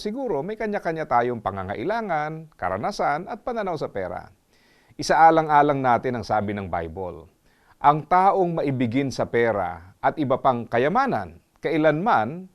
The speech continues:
ay hindi masisiyahan. Wala rin itong kabuluhan." Ang nagsabi nito ay si Haring Solomon na tinuturing na pinakamarunong na tao. Siya din ay nagkamit ng napakaraming kayamanan. Inobserbahan niya ang epekto ng pera sa isang tao at sa kanyang pagsusuri,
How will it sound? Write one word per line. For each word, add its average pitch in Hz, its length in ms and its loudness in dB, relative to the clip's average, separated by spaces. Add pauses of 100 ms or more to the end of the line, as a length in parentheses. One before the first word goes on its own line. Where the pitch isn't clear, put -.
(220)
ay 175 160 4
hindi 214 320 0
masisiyahan. 165 640 -4 (160)
Wala 196 320 2
rin 190 160 -2
itong 180 160 -6
kabuluhan." 143 720 -4 (1120)
Ang 165 160 4
nagsabi 175 560 4
nito 170 160 -4
ay 165 160 0
si - 80 0
Haring 156 400 0
Solomon 156 480 -2
na 135 160 -6
tinuturing 160 560 -4
na 151 80 -2
pinakamarunong 190 1040 -4
na 175 80 -4
tao. 180 560 -4 (480)
Siya 165 160 2
din 185 240 4
ay 160 160 0
nagkamit 160 560 0
ng 135 160 -2
napakaraming 185 720 2
kayamanan. 127 720 -2 (560)
Inobserbahan 151 800 4
niya 151 160 4
ang 127 80 -4
epekto 131 400 0
ng 123 160 -2
pera 127 320 2
sa 117 160 -4
isang 110 240 -4
tao 104 480 4
at - 80 -12
sa 117 80 -2
kanyang 151 320 -2
pagsusuri, 175 800 -2